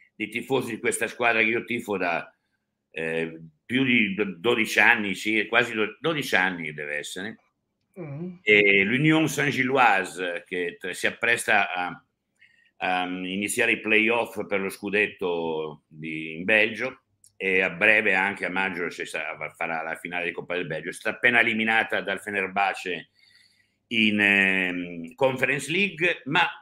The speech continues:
Speaker 1: eh, c'è da dire che la squadra si, si chiama, come dicevo, Union Saint-Gilloise ed è di Saint-Gilles. Saint-Gilles è come fosse un quartiere di Bruxelles, ma in realtà è un comune. Tutti i vari Anderlecht, Molenbeek, se-,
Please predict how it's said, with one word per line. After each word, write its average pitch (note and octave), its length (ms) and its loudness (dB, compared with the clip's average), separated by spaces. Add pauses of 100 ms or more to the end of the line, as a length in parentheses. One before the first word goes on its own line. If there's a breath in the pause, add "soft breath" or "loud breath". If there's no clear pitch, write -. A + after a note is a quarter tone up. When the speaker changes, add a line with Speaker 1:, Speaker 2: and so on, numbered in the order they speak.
(400)
Speaker 1:
eh, A#2+ 400 -2
c'è C#3 260 4
da D3 100 -2
dire C#3+ 280 0
che G#2+ 240 2
la G#2+ 120 -4
squadra A#2+ 400 0
si, F#2 360 -8
si - 200 -12
chiama, A#2+ 300 0
come A2 220 -6
dicevo, A2 400 -4
Union C3+ 400 -2
Saint-Gilloise A2+ 840 -2
ed G#2 100 -4
è A#2 80 0
di G#2+ 120 -6
Saint-Gilles. A#2+ 680 -4
Saint-Gilles B2 520 -2
è - 20 -6
come A2+ 220 -6
fosse B2 240 -10
un G#2+ 120 -10
quartiere A2 680 -2 (300 loud breath)
di G2+ 200 -6
Bruxelles, B2 520 2
ma F#2 100 2
in A2 80 0
realtà A2 200 0
è B2 40 4
un A#2+ 100 -4
comune. A2+ 460 -2
Tutti C#3+ 520 -4 (320 loud breath)
i G#2+ 160 -4
vari A#2 320 4
Anderlecht, A2+ 680 2
Molenbeek, A2 760 -4
se-, G2+ 340 -4